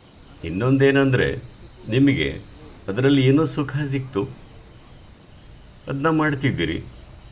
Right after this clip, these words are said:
ಸರಿ, ಅದನ್ನ ನಿಮಗೆ ಬಿಡ್ತೀನಿ. ಆದ್ರೆ ನನಗೆ ದೊಡ್ಡ ಸಮಸ್ಯೆ ಏನಂದ್ರೆ, ನೀವು ಜೀವನದ ಸರಳ ಸಂಗತಿಗಳ ಕುರಿತು ವಿವಶರಾಗ್ತೀರಿ. ನನ್ನ ಸಮಸ್ಯೆ ಅದು.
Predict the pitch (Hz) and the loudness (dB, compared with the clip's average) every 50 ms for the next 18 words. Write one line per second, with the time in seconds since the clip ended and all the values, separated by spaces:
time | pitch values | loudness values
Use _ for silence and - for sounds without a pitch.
0 | - - - - - - - - - - - - - 127 113 92 - - - - | -20 -20 -20 -20 -20 -20 -20 -20 -20 -16 -12 -4 0 2 2 2 0 -4 -8 -12
1 | - - - - - - - - - - - - - - - - - 113 120 135 | -16 -18 -20 -20 -20 -20 -20 -20 -20 -20 -20 -20 -20 -20 -12 -10 -6 -4 -2 0
2 | 139 147 139 143 143 147 143 143 135 113 104 95 - - 85 - - - - - | 2 2 4 4 4 4 4 4 2 2 0 0 -2 -4 -4 -4 -4 -6 -10 -14
3 | - - - - - - - - - - - - - - - - - - 98 107 | -18 -20 -20 -20 -20 -20 -20 -20 -20 -20 -20 -20 -20 -20 -20 -12 -4 -2 0 0
4 | 104 104 87 71 65 64 - - - - - - - - - - - 85 80 87 | 2 2 2 0 0 -4 -12 -18 -20 -20 -20 -20 -20 -20 -20 -14 -10 -6 -4 -2
5 | 104 131 151 147 170 151 156 170 160 165 156 - 165 165 165 156 - 170 160 156 | -2 0 0 0 0 0 0 0 0 0 -2 -2 0 -2 -2 0 0 0 2 4
6 | 147 147 143 131 113 101 80 65 - - - - - - - - - - - - | 4 4 4 4 2 2 2 0 -2 -4 -6 -10 -14 -18 -20 -20 -20 -20 -20 -18
7 | - - 87 101 117 127 127 107 - - 101 127 139 147 156 147 143 147 135 131 | -12 -6 -4 -2 -2 0 0 -2 -2 -2 0 2 2 2 2 2 2 0 0 0
8 | - 101 117 143 156 147 - 143 143 139 151 127 147 139 147 143 143 131 135 139 | 0 0 2 2 0 0 0 -2 -2 -2 0 0 0 0 0 0 0 0 0 0
9 | 143 135 143 147 131 123 123 131 131 135 147 135 131 127 - - - 110 85 78 | 0 0 0 2 2 2 2 2 0 0 0 0 0 -2 -2 -4 -4 -4 -4 -4
10 | 67 - - - - - - - - - - - - - - - - - - - | -6 -8 -10 -14 -18 -20 -20 -20 -20 -20 -20 -20 -20 -20 -20 -20 -20 -20 -20 -20
11 | - - - 123 147 180 190 190 - 170 156 147 139 131 - 175 165 - 87 85 | -18 -6 -2 0 2 2 2 2 2 2 2 2 2 2 0 -2 -2 -2 0 -2
12 | 98 | -2